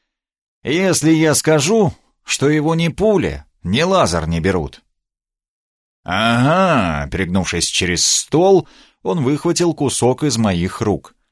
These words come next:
«А это что?» «И это». Просунув мизинец в одну из дырок, он пошевелил им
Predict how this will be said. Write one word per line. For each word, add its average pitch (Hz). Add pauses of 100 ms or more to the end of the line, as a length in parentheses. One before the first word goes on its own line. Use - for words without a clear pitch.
(600)
«А 120
это 185
что?» 67 (460)
«И 110
это». 131 (360)
Просунув 107
мизинец 92
в 85
одну 85
из 82
дырок, 127
он 143
пошевелил 95
им 120